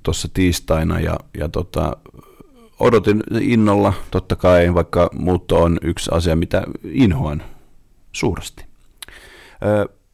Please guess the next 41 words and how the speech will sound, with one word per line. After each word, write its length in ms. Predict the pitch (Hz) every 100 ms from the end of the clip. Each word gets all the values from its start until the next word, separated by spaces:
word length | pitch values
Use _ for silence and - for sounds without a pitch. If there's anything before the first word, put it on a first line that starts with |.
| _ -
se 160 | -
ei 60 | 180
mennyt 240 | 180 143
ihan 220 | 135 127 110
niin 140 | 117
ruusulla 440 | 120 117 95 90
tanssissa 580 | 85 95 90 - 87 -
kuin 160 | - 85
mitä 220 | 85 82
ehkä 280 | 80 82 82
niinku 240 | 80 78
olisi 260 | 85 80 - -
toivonut 640 | 92 87 76 76 78 -
ja 180 | 71 80
jopa 380 | 80 - 78 - _ _ _
odottikin, 640 | 113 101 87 - - 80 82 - _ _ _ _ _ _
koska 380 | - 87 - - -
aikaisemmin 560 | 101 90 95 92 90
on 140 | 87 87
ollut 220 | 85 87
niinku 240 | 85 85
vaan 260 | 85 82 82
ystäviä 580 | 98 92 - 87 85 80
ja, 220 | 82 80 -
ja 140 | 82
tota, 480 | - 80 - 80 78 - - - _ _ -
vuokrattu 460 | 85 - 90 - -
paku, 300 | 87 85 82
mut 160 | 80 82
nyt 120 | 82 120
sitten 260 | 110 -
päätin 340 | - 95 90 90
ottaa 300 | 90 - 87
muuttofirman. 920 | 87 85 - 85 87 85 82 82 78 - - - - -
Ja 120 | 78
tota, 280 | 80 85 87
me 100 | 85
aloitettiin 420 | 85 107 113 101
sit 120 | 95 -
kaverin 360 | 95 90 90
kanssa 480 | 87 82 - 85 78